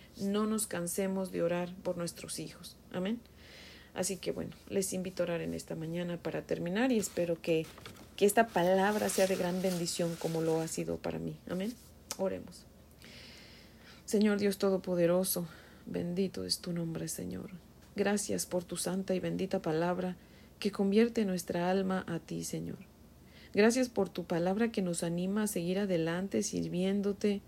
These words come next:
obedeciéndote, sabiendo que a tu tiempo tú cumplirás tus propósitos en nosotras y en nuestra familia, Padre, para la gloria de tu nombre, Señor. Te damos gracias, Padre, y te pedimos todo esto en el poderoso nombre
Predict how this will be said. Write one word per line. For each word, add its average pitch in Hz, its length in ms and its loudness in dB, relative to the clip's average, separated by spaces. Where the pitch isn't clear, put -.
obedeciéndote, 180 1080 0
sabiendo 226 460 6
que 202 100 2
a 190 80 0
tu 190 80 -2
tiempo 190 420 -2
tú 208 220 -8
cumplirás 190 580 0
tus 190 160 -2
propósitos 180 880 -2
en 185 160 -6
nosotras 220 720 -2
y 190 100 -2
en 175 100 -2
nuestra 175 320 -4
familia, 165 540 -2
Padre, 165 360 -6
para 170 220 -2
la 160 140 -4
gloria 175 400 -2
de 165 100 -2
tu 165 160 -6
nombre, 160 320 -4
Señor. 175 360 -6
Te 170 80 4
damos 208 320 2
gracias, 185 500 -2
Padre, 170 360 -6
y - 60 -10
te 175 140 -2
pedimos 180 600 -2
todo 185 240 -4
esto 165 220 -6
en 165 80 -4
el 160 100 -4
poderoso 170 600 -4
nombre 170 460 -6